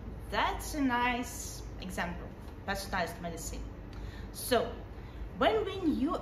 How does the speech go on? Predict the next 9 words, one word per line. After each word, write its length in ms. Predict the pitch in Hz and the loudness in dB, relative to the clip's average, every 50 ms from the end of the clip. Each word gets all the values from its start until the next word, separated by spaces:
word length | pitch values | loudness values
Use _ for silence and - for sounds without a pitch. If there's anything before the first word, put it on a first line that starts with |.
| - | 4
a 160 | 214 233 233 | 6 6 8
lot 360 | 220 208 226 262 320 311 - 277 | 8 8 8 8 8 6 4 2
about 280 | - 269 277 285 277 | 4 4 4 4 4
human 500 | - - - - 285 381 392 359 311 262 | 2 -2 -2 -2 -2 0 2 6 6 6
genome, 640 | - - - 247 254 240 220 196 220 262 277 277 262 | 6 6 4 6 6 6 6 6 6 6 8 8 6
about 380 | 226 220 233 233 226 208 - - | 8 8 8 8 6 6 2 0
sequences, 1000 | - - - - 262 262 - 247 220 214 - - - 175 175 - - - - - - | -2 -2 0 0 0 2 4 2 2 2 0 -2 -6 -6 -6 -6 -6 -8 -8 -6 -2
and 300 | 208 202 202 202 202 202 196 - - - - - - - | -2 0 0 0 -2 -2 -4 -6 -8 -8 -8 -8 -2 4
what 180 | 226 302 - | 6 6 6